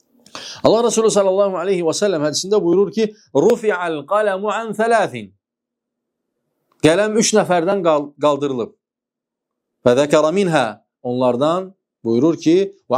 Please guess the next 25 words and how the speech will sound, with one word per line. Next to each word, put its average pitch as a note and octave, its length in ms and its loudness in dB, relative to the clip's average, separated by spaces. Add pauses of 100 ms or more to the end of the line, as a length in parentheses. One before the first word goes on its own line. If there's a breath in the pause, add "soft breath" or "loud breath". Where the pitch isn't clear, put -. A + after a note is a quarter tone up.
(100)
anis D3 280 -2
sabiyyi G3 460 0
hatta A3 440 -2
yahtalim." G3+ 600 -2 (1080)
Uşaq F3+ 460 2
hətta D#3 720 0
həddi B2 360 -6
buluğa A2 420 -2
çatana G2+ 320 -14
qədər. - 300 -20 (640 soft breath)
Ondan F#3 300 4
qələm G#3 300 0
qaldırılıb, F3 480 0
heç G3 160 -6
nə G3 80 -4
yazılmır G3 420 -2
onun A2 160 -4
üçün. G#2+ 220 -16 (2000)
Necə C#3 140 4
ki, D3 80 4
Allah D#3 200 2
Resulü D#3 260 0
sallallahu C#3+ 420 0
aleyhi D3 200 -4
və C#3 80 -2